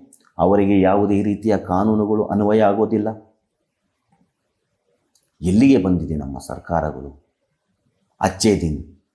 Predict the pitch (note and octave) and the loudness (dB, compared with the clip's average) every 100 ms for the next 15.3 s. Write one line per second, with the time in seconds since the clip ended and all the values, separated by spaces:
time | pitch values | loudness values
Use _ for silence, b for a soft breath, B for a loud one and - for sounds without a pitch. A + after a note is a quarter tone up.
0 | _ _ E2 E2 D3+ D3+ G#2+ E2+ - C#2 | _ _ -2 2 2 2 0 -4 -6 -8
1 | C#2+ G2+ D#3 E3 A#2+ F#2 - B1+ - _ | 0 2 4 2 2 -2 -4 -12 -16 _
2 | _ _ _ _ _ _ _ _ _ _ | _ _ _ _ _ _ _ _ _ _
3 | _ _ _ _ _ _ _ _ _ _ | _ _ _ _ _ _ _ _ _ _
4 | _ _ D#2+ D2+ E2+ D#2+ D#2 D2+ D2 - | _ _ -4 -2 -2 -2 -2 -6 -8 -8
5 | E2+ F#2 F2+ D#2+ D#2 F2 F#2 F2 F2 D#2 | -6 -4 -4 -4 -4 -2 0 2 0 -2
6 | - - _ _ _ _ _ _ _ D2 | -6 -20 _ _ _ _ _ _ _ -4
7 | F2 F2 E2+ D#2+ C#2+ D#2 F2+ G#2 G#2+ G#2+ | 0 2 0 -2 -4 -2 0 2 0 2
8 | A2 F2+ D#2 D#2+ D2+ D#2 C#2 - _ _ | 2 0 -2 -6 -4 -6 -10 -18 _ _
9 | _ _ _ - - G#2 G#2 F2 E2+ D#2+ | _ _ _ -8 0 2 4 2 0 -4
10 | E2 G2 F2 E2 G2+ G#2+ - F2 D#2+ D2+ | -2 -2 0 0 0 -2 0 -2 -2 -6
11 | D#2+ E2 A2+ A#2+ - - _ _ _ _ | -4 0 0 -2 -4 -16 _ _ _ _
12 | _ _ _ _ _ _ _ _ _ _ | _ _ _ _ _ _ _ _ _ _
13 | _ _ _ _ _ - F2 F2+ F2 D2 | _ _ _ _ _ -4 0 2 0 -2
14 | E2 G2+ F#2+ E2+ E2+ F2 A2+ - G2+ F2 | 0 2 2 2 2 4 2 0 0 0
15 | D2+ D#2 | -2 -4